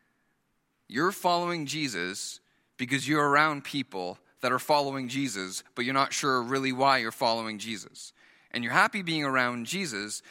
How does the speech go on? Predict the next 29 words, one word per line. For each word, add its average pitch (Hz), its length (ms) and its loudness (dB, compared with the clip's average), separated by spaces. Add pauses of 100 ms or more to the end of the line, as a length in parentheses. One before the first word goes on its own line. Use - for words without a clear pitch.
(320)
as 120 180 -8
long 139 240 0
as 131 80 -4
Jesus 139 340 -4
makes 135 240 -4
you 120 60 -10
comfortable, 107 640 -4 (300)
until 131 460 2
Jesus 131 360 -4
starts 135 340 2
acting 151 320 2
like 185 220 2
Jesus, 131 540 -2
and 135 160 -2
that 139 120 4
makes 131 320 -2
you 131 140 0
cringy 127 1040 -2
and 113 360 -2
uncomfortable, 117 960 -4
and 110 220 -4
you 104 200 -10
give 104 400 -10
yourself 104 560 -4
a 95 40 -12
little 98 260 -6
distance - 720 -10 (720)
from 85 240 -14
Jesus. - 600 -14